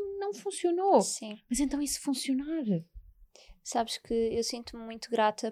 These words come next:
Speaker 2: por, eh, a, a nossa rede, aos, o, os adultos que contactam com o Vasco, porque uma coisa é tu estares a dizer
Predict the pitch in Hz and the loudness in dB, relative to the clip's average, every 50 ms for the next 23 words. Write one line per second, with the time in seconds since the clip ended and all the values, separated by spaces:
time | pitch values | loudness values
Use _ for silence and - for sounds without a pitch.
0 | - _ - 233 226 220 233 226 226 220 226 - _ - - - _ _ _ _ | -6 _ -4 -4 -2 0 0 0 0 -2 -6 -14 _ -20 -20 -20 _ _ _ _
1 | 220 220 214 214 214 - - 220 214 214 220 - - - 220 220 - - 233 214 | 0 0 0 0 -2 -4 -4 -4 -4 -2 -2 -2 -2 -2 -2 -4 -2 -2 0 2
2 | 202 202 185 269 269 311 - - 190 185 196 - - - _ - - 190 190 - | 2 0 0 -4 -6 -8 -6 -4 -2 -2 -2 -2 -6 -8 _ -12 -10 -8 -8 -6
3 | - 202 196 208 214 202 190 247 269 269 240 - - - - - - - - 220 | -6 0 4 4 4 4 4 2 0 0 0 -2 -6 -8 -8 -10 -6 -2 -2 -2
4 | 208 - 214 202 - - - 202 208 - - 196 196 202 196 190 190 - - - | 2 4 2 2 2 -2 -10 -12 -6 -2 -2 -2 2 2 0 0 0 -2 -8 -12
5 | 220 - 214 214 226 220 - 269 269 247 240 - - 226 220 - - - 226 214 | -12 -6 -4 -4 0 6 6 6 6 6 4 4 4 2 0 -4 -2 0 0 0
6 | 208 214 208 214 214 208 220 214 214 - | 0 -2 -4 -6 -2 0 0 0 0 -2